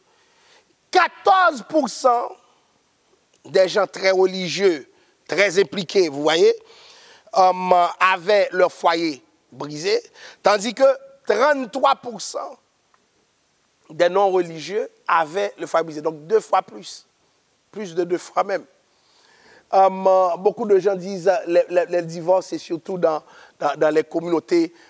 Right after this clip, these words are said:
euh, euh, chrétiennes, et cetera. Je vais vous dire, allez voir les gens les plus engagés. Quelqu'un qui est engagé va moins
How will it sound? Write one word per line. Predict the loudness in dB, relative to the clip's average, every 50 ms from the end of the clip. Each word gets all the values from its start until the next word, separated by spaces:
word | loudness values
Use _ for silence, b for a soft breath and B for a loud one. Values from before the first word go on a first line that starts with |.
| b -6 0
euh, | 0 0 0 0 -4 -4 0
euh, | 0 2 2 2 0 0 0 0 0 -2 -2 -4 -6 -6 -6 -6 -4 -6 -6 -6 -8 -10
chrétiennes, | -12 -12 -12 -12 -12 -4 0 0 0 0 0 -6
et |
cetera. | -12 -12 -12 -12 -8 -4 -2 -2 -2 -2 -6 -8
Je | -4 -2
vais | -2
vous | -2 -2 -6
dire, | -8 -8 -10 -10 -12 _ b b b b b b b b b b -2
allez | 2 4 4 2
voir | 4 4 2 2 4
les | 2 2 0
gens | 0 0 -2
les | -2 -4
plus | -6 -8 -10 -4 -2 -2
engagés. | 0 0 -2 -4 -4 -8 -16 -20 -20 _ _ _ _ _ _ _ b b b b b b b b b b b b b b b b b _ _ _ _ _ _
Quelqu'un | -2 -2 -2 0 0 -2 -2 -2
qui | 0 0 0
est | 0 2 0
engagé | -2 -2 0 0 -2 -2 -2 -4 -6 -6 -6 -8 _ _ _ _ _ _ _ _ _ _ _ _ -20
va | -4 0 0 0 0
moins | -2 -4 -2 0 0 0 0